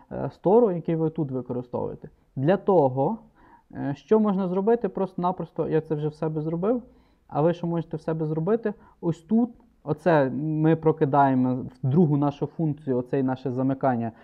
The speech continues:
е, ось цю функцію. Ми першим аргументом прокидаємо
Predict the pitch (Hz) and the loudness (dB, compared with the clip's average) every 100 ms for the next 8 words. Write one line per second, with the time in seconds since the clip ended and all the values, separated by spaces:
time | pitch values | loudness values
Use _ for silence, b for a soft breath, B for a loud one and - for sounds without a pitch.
0 | B B 117 117 113 113 - - _ _ | B B -4 -2 -2 -4 -8 -20 _ _
1 | _ _ _ _ _ _ _ _ _ _ | _ _ _ _ _ _ _ _ _ _
2 | _ 151 147 - 185 - 139 131 - 160 | _ -6 -6 0 -2 2 -2 -2 -2 -4
3 | 220 - b b - 180 175 185 190 - | -4 -8 b b -2 0 2 2 0 -2
4 | 170 160 160 175 170 156 143 160 151 156 | -2 0 0 0 -2 -2 -2 -2 -2 0
5 | 156 147 135 127 117 | 2 2 2 0 0